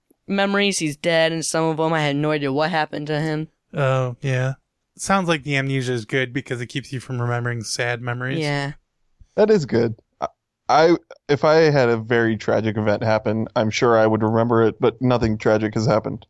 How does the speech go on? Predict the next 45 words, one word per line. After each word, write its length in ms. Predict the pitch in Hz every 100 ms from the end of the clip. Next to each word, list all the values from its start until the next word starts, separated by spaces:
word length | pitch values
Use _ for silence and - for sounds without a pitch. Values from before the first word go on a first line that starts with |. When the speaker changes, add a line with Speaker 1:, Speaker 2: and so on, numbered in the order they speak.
| _ _ _ _ 165
Speaker 2:
Mm. 260 | 139 156 - _ _ _
Speaker 1:
It's 120 | 220 226
not 60 |
an 100 | 214
Speaker 3:
Mm-hmm. 80 | 120
Speaker 1:
entire, 400 | 117 160 151 143
like, 240 | 139 127 _ _ _ _ _ -
nothing 480 | 196 196 160 151 - _
that 300 | - 151 147
tragic, 440 | - - 131 - -
like 180 | - -
an 120 | 139
entire 320 | 135 143 151
planet 380 | - 151 139 -
dying, 320 | - - -
right? 180 | 151 160
Speaker 3:
Yeah, 260 | 160 127 123 - _ _
that 140 | 190
never 220 | 123 110
happened. 460 | 160 107 117 117 135 -
Uh, 120 | -
Speaker 1:
Of 80 | 123
your 100 | 147
Speaker 3:
to 60 | 156
Speaker 1:
own 100 | 156
Speaker 3:
me, 220 | 143 139
Speaker 1:
pe-, 40 | 101
Speaker 3:
that 180 | 139 156
happened 300 | 165 151 156
to 0 |
Speaker 1:
kind 120 | 143
and 80 | 185
Speaker 3:
Superman. 300 | 113 113 110
Speaker 1:
people. 80 | 113 - _ _ - - _ _ _ - _
Speaker 2:
So, 180 | - 175
Clark, 320 | 151 160 160
are 40 | 165
you 100 | 151
working 260 | 156 147 151
on 140 | 147
any 140 | 147
big 240 | 135 139 120
stories? 680 | - 135 127 131 135 - - _ _ _ _ _ - 139 _
Speaker 3:
Um, 680 | 151 165 170 165 160 147 - _ _ _
yes, 760 | 139 175 202 110 104 - -